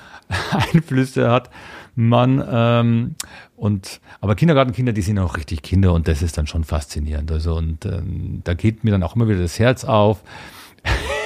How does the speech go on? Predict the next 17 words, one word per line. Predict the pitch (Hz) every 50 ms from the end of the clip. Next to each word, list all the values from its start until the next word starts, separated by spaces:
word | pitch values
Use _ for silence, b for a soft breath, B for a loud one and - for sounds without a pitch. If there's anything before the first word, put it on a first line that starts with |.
| - -
Es | - 180
ist | 180 151 156
ja | 139 120
auch | 123 120 98
so, | - 131 131 139 127 B B B B B B B B B
äh, | - - 104 101 104 120 - - _
ich | - 117 101
stehe | 95 - 147 156
ja |
nicht | 143 110 92 - 87
da | 82 98 113 120 113 b b b b b b b _ _ _ _
und | - 117 107 -
spiele | - - - 123 127 120
und | 104
erzähle | 95 90 - - 104 95
mein | 85 78 78 -
Stück, | - - 117 104 -